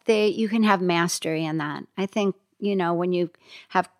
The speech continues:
clarity, when you set your goals, when you really understand also the genesis of why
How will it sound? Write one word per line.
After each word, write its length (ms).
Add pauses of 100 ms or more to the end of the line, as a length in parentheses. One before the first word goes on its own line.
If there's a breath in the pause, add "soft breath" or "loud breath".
(140)
clarity, 800
when 260
you 300
set 340
your 120
goals, 640
when 140
you 80
really 280
understand 720 (360 loud breath)
also 280
the 140
genesis 720
of 180
why 640